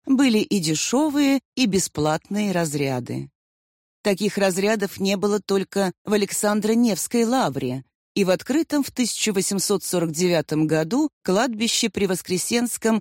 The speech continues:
Новодевичьем монастыре. Хотя история монастыря отсчитывается с середины восемнадцатого века, земля под его строительство на Царскосельской дороге,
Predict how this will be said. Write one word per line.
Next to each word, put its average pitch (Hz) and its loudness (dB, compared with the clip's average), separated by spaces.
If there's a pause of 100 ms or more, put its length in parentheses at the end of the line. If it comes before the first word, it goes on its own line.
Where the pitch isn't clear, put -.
(140)
Новодевичьем 190 2
монастыре. 170 0 (920)
Хотя 240 2
история 226 2
монастыря 196 0
отсчитывается 185 -2
с 175 -4
середины 170 0
восемнадцатого 151 0
века, 254 0 (140)
земля 220 2
под 240 -2
его 208 2
строительство 185 -2 (100)
на 190 2
Царскосельской 175 -2
дороге, 165 0